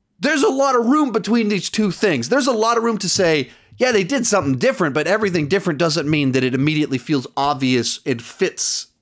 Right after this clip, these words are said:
nicely together. So I, I think that's where there's a certain group of people that their natural inclinations to, if you loved this, if you love Wanda, you love Vision,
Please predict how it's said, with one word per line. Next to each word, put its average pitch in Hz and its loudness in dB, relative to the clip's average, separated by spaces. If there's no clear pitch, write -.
nicely 147 -2
together. 113 -4
So 160 0
I, - -6
I 208 0
think 320 -4
that's 220 -2
where 185 2
there's 175 0
a 170 0
certain 226 -4
group 208 -2
of 165 -6
people 160 -4
that 147 -4
their 151 0
natural 180 -2
inclinations 156 -2
to, - -18
if 143 -6
you 180 2
loved 143 0
this, 190 2
if 131 -8
you 139 0
love 156 0
Wanda, 156 0
you 120 0
love 147 0
Vision, 139 0